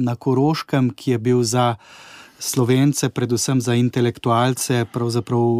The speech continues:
em, velik udarec, ne, odločitev Slovencev, ki so se odločili za to, da bodo živeli v Avstriji in ne v Jugoslaviji.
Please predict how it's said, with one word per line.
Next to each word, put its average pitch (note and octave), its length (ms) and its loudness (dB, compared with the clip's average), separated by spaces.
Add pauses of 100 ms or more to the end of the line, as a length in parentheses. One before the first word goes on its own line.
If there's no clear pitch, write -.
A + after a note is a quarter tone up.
(240)
em, G#2+ 180 -6 (320)
velik B2+ 480 2
udarec, A#2+ 480 0 (160)
ne, B2 220 -4 (340)
odločitev B2+ 640 0
Slovencev, A#2 560 -2
ki B2 160 -6
so A#2+ 120 -6
se - 200 -2
odločili A#2+ 580 0
za A2 160 -4
to, A#2 220 -4
da A2+ 80 -2
bodo A2+ 320 0 (400)
živeli A#2+ 680 2
v A#2+ 120 0
Avstriji C3+ 680 0 (120)
in G#2+ 100 -4
ne C3 160 0
v C#3+ 160 2
Jugoslaviji. B2+ 760 0